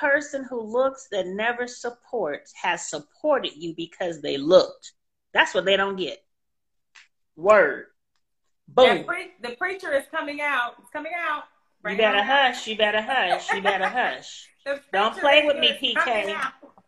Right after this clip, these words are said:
Speaker 1: Don't play. Don't play.
Speaker 2: <laughs>
Speaker 1: And, you know, I try to tell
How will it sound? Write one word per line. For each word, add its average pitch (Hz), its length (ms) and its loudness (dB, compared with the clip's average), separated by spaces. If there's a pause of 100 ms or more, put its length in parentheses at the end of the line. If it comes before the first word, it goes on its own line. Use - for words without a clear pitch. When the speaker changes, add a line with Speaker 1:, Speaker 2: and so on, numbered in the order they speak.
(520)
Speaker 1:
Don't 233 320 0
play. 285 300 4
Don't 214 260 -4
play. 254 320 -2 (140)
Speaker 2:
<laughs> - 140 -12
Speaker 1:
And, 240 180 4
you 277 120 -2
know, 269 220 -2
I 226 180 4
try 302 260 2
to 285 160 2
tell 262 600 -2